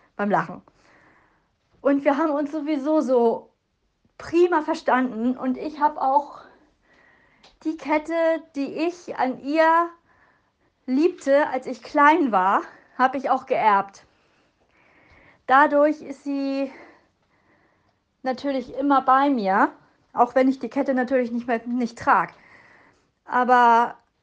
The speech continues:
ich weiß, dass ich die Kette hab und ich, und ich weiß, dass sie in mir weiterlebt. Ich weiß nicht, wie das sonst, wie ich das sonst erklären soll. Ähm,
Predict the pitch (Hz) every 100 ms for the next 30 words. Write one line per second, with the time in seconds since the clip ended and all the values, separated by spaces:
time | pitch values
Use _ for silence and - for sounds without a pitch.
0 | _ 254 - 226 262 302 311 277 269 247
1 | 233 247 233 208 247 277 269 240 233 -
2 | - - 240 233 233 214 233 254 254 254
3 | 254 247 240 226 - _ _ _ _ _
4 | _ _ _ _ - 285 320 254 269 277
5 | 311 294 _ _ _ _ _ _ _ _
6 | _ - 214 226 220 175 156 - - _
7 | _ _ _ _ _ _ _ _ _ _
8 | _ - 262 277 302 370 339 320 311 294
9 | 294 - - - - _ - 277 320 -
10 | 220 269 285 262 285 285 285 254 285 294
11 | 277 220 180 170 - - - - - _
12 | _ _ _ - 262 262 269 277 277